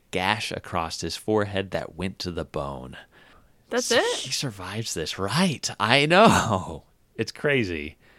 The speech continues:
Speaker 1: An officer actually remained on guard during his stay at the hospital,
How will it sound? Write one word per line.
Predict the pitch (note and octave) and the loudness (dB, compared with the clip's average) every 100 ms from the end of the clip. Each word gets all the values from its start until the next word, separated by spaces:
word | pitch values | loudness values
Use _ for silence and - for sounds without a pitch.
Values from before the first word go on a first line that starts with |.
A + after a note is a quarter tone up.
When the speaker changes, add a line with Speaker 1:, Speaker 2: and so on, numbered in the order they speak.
| - - - | -20 -20 -2
Speaker 1:
An | A#2 | 0
officer | G2 A#2 C#3 - | 4 4 2 2
actually | A#2+ A2+ G#2+ | 2 2 0
remained | F2+ E2+ F2+ F#2+ | 0 0 -2 -2
on | E2+ F2 | -2 -6
guard | - F2 F2 E2+ | -4 -2 -2 -4
during | F2+ F#2+ G#2+ | 0 2 0
his | G#2 - | -2 -6
stay | - D#2 D2+ D#2+ - | -6 -4 -6 -8 -10
at | - D#2+ - | -8 -8 -6
the | D#2+ | -8
hospital, | D#2 D2 - C#2 C2+ | -8 -10 -8 -8 -8